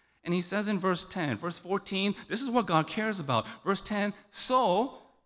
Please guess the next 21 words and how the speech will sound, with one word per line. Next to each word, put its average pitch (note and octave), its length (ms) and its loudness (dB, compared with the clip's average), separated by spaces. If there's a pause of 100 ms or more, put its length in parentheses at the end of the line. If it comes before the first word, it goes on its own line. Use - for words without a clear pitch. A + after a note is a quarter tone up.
(280)
see C#4+ 420 2
to A3 280 2
it D#3 220 2 (300)
that G3 140 -4
you F#3+ 200 -2
don't C4+ 240 2
despise B3 1160 0 (840)
one G3+ 120 -4
of A3+ 80 -2
the C4 80 -2
little D#4 280 -2
ones." A#2 460 -6 (840)
Verse G3+ 200 -2
ten A#3+ 340 0
means F#3+ 220 4
this, G#3+ 240 4 (160)
see C4 280 -2
to G3+ 220 -4
it, B2 140 0 (320)
be A#3 160 0
careful, G#3+ 840 0